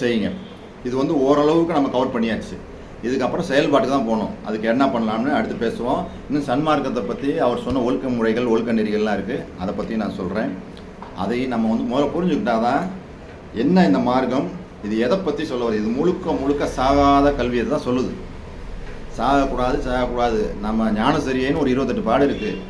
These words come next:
அந்த இருபத்தெட்டு பாட்டையும் படிக்கிறோம் பாருங்களேன். ஒவ்வொரு பாட்டையும் படிக்கும் போதும்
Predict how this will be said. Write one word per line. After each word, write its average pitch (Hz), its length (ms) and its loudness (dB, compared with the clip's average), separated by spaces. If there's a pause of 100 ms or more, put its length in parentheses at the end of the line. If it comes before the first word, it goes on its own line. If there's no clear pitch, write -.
(280)
அந்த 104 180 -2
இருபத்தெட்டு 139 460 2
பாட்டையும் 135 400 2
படிக்கிறோம் 135 340 2
பாருங்களேன். 117 400 0 (140)
ஒவ்வொரு 147 360 4
பாட்டையும் 139 400 2
படிக்கும் 123 400 0
போதும் 113 360 2